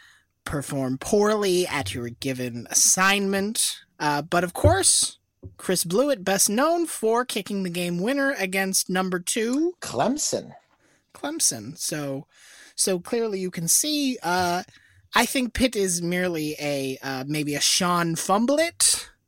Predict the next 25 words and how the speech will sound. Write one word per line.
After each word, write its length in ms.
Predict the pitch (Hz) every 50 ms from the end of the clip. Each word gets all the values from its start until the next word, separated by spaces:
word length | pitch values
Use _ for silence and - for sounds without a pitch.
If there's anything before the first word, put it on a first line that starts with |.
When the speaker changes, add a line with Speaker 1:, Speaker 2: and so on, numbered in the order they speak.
| _ _ _ _
Speaker 1:
and 380 | 151 151 160 165 160 165 165 185 - -
a 520 | 165 165 160 156 151 151 151 147 147 156 170 - - - - - - - - 165
Daniel 680 | 151 190 202 220 226 233 226 220 220 214 214 208 - _
personal 680 | - - - - 269 302 294 - - - 294 285 277 277
foul 600 | 254 - - - 285 285 277 277 277 269 262 240
in 360 | 233 233 240 240 233 220 233
the 120 | 240 240 226
fourth 340 | - - 247 247 240 - -
quarter 420 | - - 247 247 233 202 196 190
that's 220 | 170 175 165 -
hyphenated 720 | - - 214 202 - - 185 156 156 147 135 131 127 123 - _ _ _ _ _ _ _
away 280 | - 175 170 175 170 175
from 180 | - 196 180
a 40 | 170
national 400 | 170 180 190 180 - - 214 196
championship. 560 | - 247 233 247 277 294 294 - - 330 339 - -
Hmm? 160 | 262 277 302 349 381 - _ _ _
Yes? 460 | 196 220 254 302 330 - - - - _ _ _ _ _
Speaker 2:
I 120 | - 147
would 100 | 151 156
argue 220 | 156 156 160 147 151
that 160 | 143 123 -
transitively 720 | - - 135 147 170 175 - 180 160 135 107 110 123 120 113
they've 220 | 107 120 120 107
won 400 | 110 113 117 113 113 110 107 101